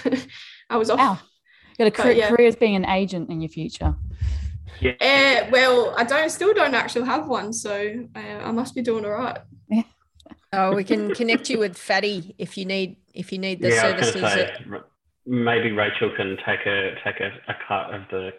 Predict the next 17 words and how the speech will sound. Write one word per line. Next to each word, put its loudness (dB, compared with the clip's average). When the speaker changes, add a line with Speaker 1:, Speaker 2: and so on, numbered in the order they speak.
Speaker 3:
cu-, -12
cut 0
of -4
the -6
next -6
signing -4
fee -6
as -8
well. -8
Speaker 1:
<laughs> -18
Yeah. 2
Speaker 4:
Yep, -12
good -12
call. -8
Speaker 1:
Yeah. 4
Speaker 4:
All 0
right, 0